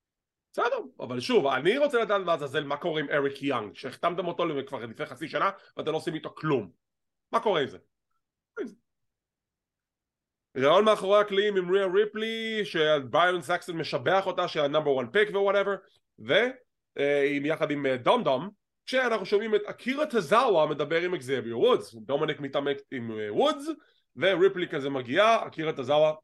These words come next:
<laughs> בורח, ווודס מסכים לקרב נגד דומיניק היום בלילה ברוע. איזה כיף. יש לנו סגמנט של טריש סטרטוס, שמגיעה עם חולצה מיוחדת שהיא הכינה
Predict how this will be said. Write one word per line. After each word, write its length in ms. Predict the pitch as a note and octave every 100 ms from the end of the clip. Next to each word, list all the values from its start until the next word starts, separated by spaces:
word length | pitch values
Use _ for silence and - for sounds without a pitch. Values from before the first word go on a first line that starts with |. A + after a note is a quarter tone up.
| _ _ -
<laughs> 380 | - - -
בורח, 540 | C#3 B2 E3+ C4+ C#4+ - _ _ _ _ _ _ _ _ A#2 B2+ A3 G#3+
ווודס 500 | E3 G3+ A#3 G3 D#3+ F#3+
מסכים 400 | D3+ C#3+ G3 G#3
לקרב 460 | F#3 - F3+ F#3+ F3
נגד 440 | E3+ D#3 C#3+ B2+
דומיניק 500 | D#3 F3+ F3+ F3+ -
היום 400 | C3 B2+ C#3+ D3+ - _
בלילה 460 | A#2 A#2 C3 C3+
ברוע. 360 | A#2+ A2+ G#2 F#2+ - _ _ _
איזה 140 | C#3 A#2+
כיף. 240 | - - _ _ _ _ _ _ _ _ _ _ _ _ _ _ _ _ _ _
יש 120 | C#3
לנו 120 | F#3+ E3+
סגמנט 460 | A3+ B3+ A3+ D#3
של 260 | - D3+ C3+
טריש 500 | - D#4 E4 - -
סטרטוס, 720 | - C4 E4 D4 E3 - -
שמגיעה 480 | - D#3+ C#3+ E3 A3
עם 60 |
חולצה 360 | F#3+ F3+ F3+ A3+
מיוחדת 460 | G#3+ F#3+ G#3 G3+ G3+
שהיא 160 | D#3+
הכינה 360 | C#3+ F#3+ G3+